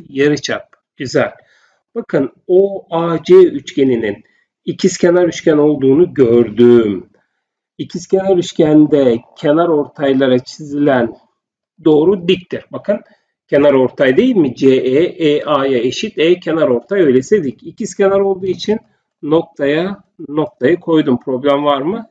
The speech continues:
Yok. Burası da dik. Güzel. Bakın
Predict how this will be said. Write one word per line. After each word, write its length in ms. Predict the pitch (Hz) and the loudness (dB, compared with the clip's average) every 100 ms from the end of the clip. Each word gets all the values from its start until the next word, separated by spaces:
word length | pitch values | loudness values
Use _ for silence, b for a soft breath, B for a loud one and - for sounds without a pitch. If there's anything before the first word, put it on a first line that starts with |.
| _ | _
Yok. 260 | 147 123 - _ _ _ _ _ | -2 -2 -4 _ _ _ _ _
Burası 340 | 247 254 - 196 | -2 -2 0 -2
da 140 | 135 | 0
dik. 400 | 127 185 - - _ | -2 -8 -10 -20 _
Güzel. 460 | 151 123 113 120 - _ _ _ _ _ _ _ _ _ _ _ _ - | -8 -2 -2 -2 -6 _ _ _ _ _ _ _ _ _ _ _ _ -8
Bakın 360 | 165 202 156 | -2 0 -2